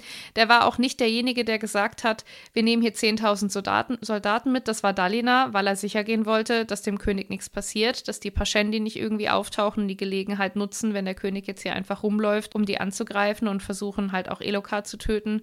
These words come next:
wie sie halt auch den Mord an Gali-, Gavila in Auftrag gegeben haben. Und Elokar sagt aber,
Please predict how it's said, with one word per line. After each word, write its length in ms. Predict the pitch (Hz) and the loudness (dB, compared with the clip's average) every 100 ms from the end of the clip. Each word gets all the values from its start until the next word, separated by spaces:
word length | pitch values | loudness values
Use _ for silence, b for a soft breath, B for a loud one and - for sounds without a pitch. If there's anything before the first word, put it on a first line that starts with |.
| - | -4
wie 80 | 214 | -6
sie 220 | 196 196 | -2 0
halt 180 | 185 - | 0 0
auch 140 | 190 | -4
den 420 | - 180 180 175 | -4 -4 -4 -4
Mord 340 | 190 190 190 - | 0 2 2 0
an 220 | 180 175 | -4 -2
Gali-, 320 | 175 185 208 - | -2 -2 -4 -4
Gavila 500 | 190 226 226 226 240 _ | -2 0 0 -2 -4 _
in 140 | 233 214 | 0 4
Auftrag 420 | 208 - 214 214 | 4 2 -2 -2
gegeben 380 | 202 214 208 208 | -2 -2 -2 0
haben. 340 | 208 208 240 - | 0 0 -2 -2
Und 420 | 220 226 220 - - | 4 4 4 -2 2
Elokar 720 | 226 247 247 247 240 240 - - | 6 6 6 6 8 6 2 -2
sagt 380 | 226 214 214 | 4 4 4
aber, 480 | 208 208 214 214 214 | 4 6 6 6 4